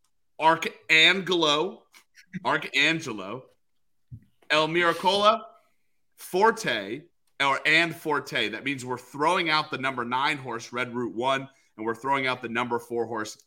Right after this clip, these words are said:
and the winner of the Preakness National Treasure. Now,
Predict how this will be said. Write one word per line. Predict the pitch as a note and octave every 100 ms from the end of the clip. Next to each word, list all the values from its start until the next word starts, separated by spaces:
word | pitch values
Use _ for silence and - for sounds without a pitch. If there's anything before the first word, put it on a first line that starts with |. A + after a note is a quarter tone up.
| A#2
and | A#2
the | A2
winner | G#2+ B2 F3 C3+ G2+ B2+ _ _ _ _ _ _ _
of | A#2 G#2+ G#2+
the |
Preakness | G#2 C#3+ C#3 A#2 G#2 G2+
National | G#2 G2+ F#2+ G2 F#2+
Treasure. | - G#2 G2 - _ _ _ _ _ _ _ _ _ _ -
Now, | G#2 A2+ G#2+